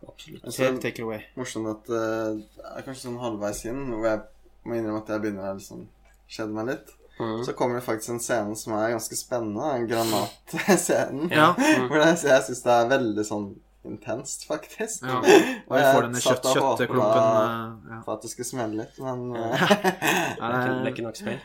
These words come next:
Speaker 3: Du har jo, du kan sette på Michael Bay etterpå, når du har
Speaker 1: Ja.
Speaker 3: sett
Speaker 2: Ja.
Speaker 3: ferdig filmen, men, eh,
Speaker 1: Det er også en veldig rar sånn lydmiks, jeg tror jeg også snakket om. Han går sånn rolig langt bak i det fjerne, og så er det veldig unaturlig og overhøyt, sånn klikk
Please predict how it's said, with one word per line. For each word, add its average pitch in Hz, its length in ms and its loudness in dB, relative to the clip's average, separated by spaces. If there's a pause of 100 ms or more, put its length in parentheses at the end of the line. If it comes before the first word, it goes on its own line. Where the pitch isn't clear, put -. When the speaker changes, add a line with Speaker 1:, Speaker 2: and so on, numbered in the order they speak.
Speaker 3:
Du 117 60 -6
har 113 240 0
jo, 127 60 0
du 117 100 -4
kan 113 160 -6
sette - 240 -4
på 113 80 -8
Michael 107 240 -6
Bay 110 160 0
etterpå, - 400 -4
når - 160 -10
du 120 60 -8
har 113 100 -2
Speaker 1:
Ja. - 0 -
Speaker 3:
sett 110 160 -2
Speaker 2:
Ja. 120 100 0
Speaker 3:
ferdig 107 220 2
filmen, 120 380 -2 (100)
men, 113 80 -4
eh, 110 460 -4 (100)
Speaker 1:
Det 123 80 -2
er 175 140 8
også 196 100 -2
en 185 140 6
veldig 147 140 4
rar 131 180 8
sånn 127 340 2
lydmiks, 107 800 -4
jeg 127 100 -4
tror 131 140 -4
jeg 110 60 -10
også 110 100 -10
snakket - 300 -8
om. 131 100 -2 (380)
Han 147 120 0
går 123 220 2
sånn 131 180 0
rolig 113 480 -4
langt 107 380 -8
bak 104 280 -8
i 110 60 -4
det 107 80 -10
fjerne, 113 440 -4
og 135 60 -10
så 143 100 -6
er 143 40 2
det 135 80 2
veldig 135 220 -2
unaturlig 113 480 -6
og 127 120 -4
overhøyt, 113 520 -4
sånn 101 240 -8 (240)
klikk 254 280 -6